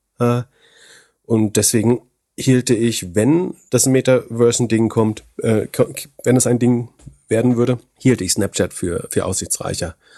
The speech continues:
als vielleicht ein Facebook oder andere Unternehmen, die wir in dem Kontext besprochen haben. Ähm,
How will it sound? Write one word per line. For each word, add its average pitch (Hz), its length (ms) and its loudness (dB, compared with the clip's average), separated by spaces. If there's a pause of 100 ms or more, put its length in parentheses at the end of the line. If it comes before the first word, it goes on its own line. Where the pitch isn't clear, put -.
(280)
als 90 400 -2
vielleicht 85 320 -4
ein 82 80 -6
Facebook - 460 -6 (840)
oder 98 260 -2
andere 92 160 -2
Unternehmen, 82 340 -4
die 82 100 -8
wir 85 60 -4
in 82 60 -6
dem 87 80 -8
Kontext - 380 -12
besprochen 95 380 -6
haben. 98 240 -6 (760)
Ähm, 95 540 0